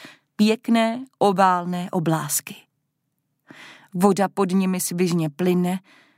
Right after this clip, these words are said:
a odnáší sebou dříví a smetí,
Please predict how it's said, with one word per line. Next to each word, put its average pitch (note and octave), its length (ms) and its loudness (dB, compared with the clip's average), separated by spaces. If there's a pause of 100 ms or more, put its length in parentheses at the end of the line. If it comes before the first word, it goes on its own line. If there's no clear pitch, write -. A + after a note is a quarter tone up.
(160)
a F3 100 2 (120)
odnáší G3 800 -2
sebou F3 420 -2
dříví G3+ 720 -2
a E3+ 140 0
smetí, G#3 760 -2